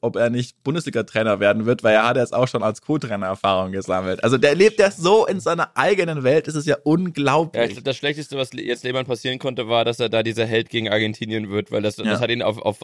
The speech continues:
Speaker 2: in Sphären gehievt, wo er nicht hingehört.
Speaker 1: Ja.
Speaker 2: Aber wirklich, dann lieber mit Oliver Neville an der Bar, äh, äh, alles ist gut. Aber das, das ist wirklich, äh, wirklich frech. Was war dein, was war dein, äh, schlechtester oder so dein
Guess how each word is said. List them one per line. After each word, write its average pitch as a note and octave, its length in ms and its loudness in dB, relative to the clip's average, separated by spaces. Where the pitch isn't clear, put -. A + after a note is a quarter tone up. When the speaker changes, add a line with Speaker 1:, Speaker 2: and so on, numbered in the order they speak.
Speaker 2:
in A2 180 -4
Sphären B2+ 460 -4
gehievt, A#2+ 360 -6
wo A#2 120 -2
er A2+ 60 4
nicht A2+ 120 -2
hingehört. G#2 520 -2
Speaker 1:
Ja. G#2+ 100 2
Speaker 2:
Aber C3+ 140 4
wirklich, C#3 240 2
dann D3+ 140 2
lieber E3+ 280 4
mit D#3 120 0
Oliver D3+ 300 4
Neville D3 320 4
an C#3 80 2
der C3 140 2
Bar, C3 520 2
äh, C3+ 280 -2
äh, B2+ 400 -6
alles C#3+ 400 0
ist C3+ 200 -4
gut. D3 360 0
Aber C3 260 4
das, C3+ 300 -4
das B2+ 180 -4
ist A#2 140 -14
wirklich, A#2 360 -8
äh, A2 140 -4
wirklich G#2+ 200 -8
frech. A2+ 180 -4
Was C#3 160 -2
war F3 100 2
dein, D#3+ 280 0
was D3 160 -2
war D#3 80 -2
dein, D3+ 280 -4
äh, A#2+ 200 -2
schlechtester B2 640 -6
oder A#2 200 0
so A2+ 100 -6
dein A2 240 -2